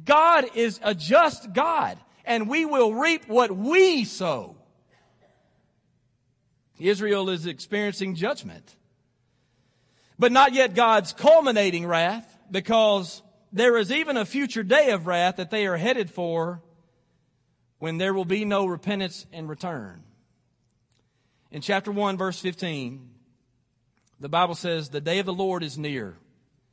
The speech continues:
That day when destruction comes from the Almighty, how terrible that day will be." There will be a day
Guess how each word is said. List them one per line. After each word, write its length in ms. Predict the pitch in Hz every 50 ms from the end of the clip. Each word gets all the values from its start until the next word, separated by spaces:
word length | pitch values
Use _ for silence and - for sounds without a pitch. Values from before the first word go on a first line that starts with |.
| _ _ _ _ _ _ _ _ _ _ _ _ _ _ _ _ _ _ _ _ _ _ _ _ _ _ _ _ _ _
That 260 | 151 156 185 196 180
day 360 | 165 202 202 208 214 220 214
when 180 | 208 196 180 165
destruction 640 | 156 147 - - - 208 214 214 208 - 202 196 185
comes 380 | - 190 202 202 202 202 185
from 120 | - 190 180
the 120 | 175 175
Almighty, 680 | 180 185 185 185 185 175 160 156 147 143 139 139 143 139 135 - - _ _ _ _ _ _ _ _ _ _ _ _ _ _ _ _ _ _
how 180 | - 156 160 156
terrible 500 | - - 175 196 196 196 175 156 147 139
that 220 | 147 165 180 160
day 380 | 135 120 117 113 113 107 107 - _ _ _ _ _ _ _ _ _ _ _
will 100 | 123 131
be." 380 | 131 143 143 123 104 87 - - _ _ _ _ _ _ _ _ _ _ _ _ _ _ _
There 180 | 127 151 185
will 100 | 220 233
be 180 | 220 233 233 226
a 40 | 220
day 520 | 202 220 226 214 180 160 139 131 131 120